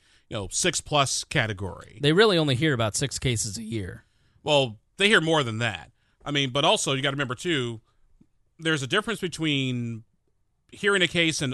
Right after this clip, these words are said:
Speaker 1: in oral arguments versus written ar-, written briefs.
Speaker 2: Yeah.
Speaker 1: And what happens is when you submit something to a Supreme Court, you have to submit your written briefs. You know, here's my argument as to why we think we should win or why the other side got it wrong. And if the courts have more questions, they will ask for oral arguments. That's when
Speaker 2: Right.
Speaker 1: they wanna hear from,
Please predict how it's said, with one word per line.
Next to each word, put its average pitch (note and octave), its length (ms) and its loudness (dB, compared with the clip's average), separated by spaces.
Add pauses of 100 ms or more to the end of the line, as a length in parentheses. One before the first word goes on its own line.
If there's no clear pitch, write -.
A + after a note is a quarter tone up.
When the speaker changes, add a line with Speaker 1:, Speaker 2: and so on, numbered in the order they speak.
Speaker 1:
in C3+ 160 -2
oral E3 280 2
arguments D3 380 2
versus C3+ 300 -6
written A#2 220 -4
ar-, F#2+ 220 -6
written C3 220 -4
briefs. - 440 -8 (120)
Speaker 2:
Yeah. A2 240 -2 (140)
Speaker 1:
And A#2+ 200 -2
what A#2+ 120 0
happens F3 380 4
is B2+ 180 0
when B2+ 120 -6
you B2+ 60 -2
submit D3+ 320 -4
something C3 300 -4
to C3+ 100 -8
a A#2+ 40 -6
Supreme C#3 340 -8
Court, A#2 380 -6 (300)
you D3+ 80 0
have D#3+ 80 2
to D#3+ 80 -4
submit - 280 -2
your C3+ 100 -4
written C3 260 -4
briefs. F2 520 -12 (120)
You F#2 80 -14
know, F2 80 -16
here's D#3+ 280 -6
my D3 140 0
argument C#3 320 0
as B2 120 0
to B2 100 -8
why A#2+ 540 0
we A#2+ 140 -6
think B2 240 -6
we A#2+ 120 -6
should A#2 180 -8
win A#2 400 -4 (380)
or G2+ 100 -10
why A#2+ 180 4
the B2 100 2
other A#2 140 0
side A2+ 480 0
got A2+ 180 -2
it F#2+ 120 -10
wrong. F2 360 -14 (360)
And C#3 80 -6
if A2+ 60 -8
the B2 80 -8
courts D#3 260 -4
have A#2+ 140 -4
more F#3+ 180 0
questions, B2+ 580 -2
they C#3+ 120 0
will C#3 160 -6
ask C3 280 0
for A#2 200 -6
oral B2+ 280 0
arguments. G#2+ 560 -6
That's C#3+ 200 2
when F3 80 2
Speaker 2:
Right. D3 80 4
Speaker 1:
they C3+ 60 -2
wanna B2 140 -2
hear D3+ 380 0
from, A#2 440 -4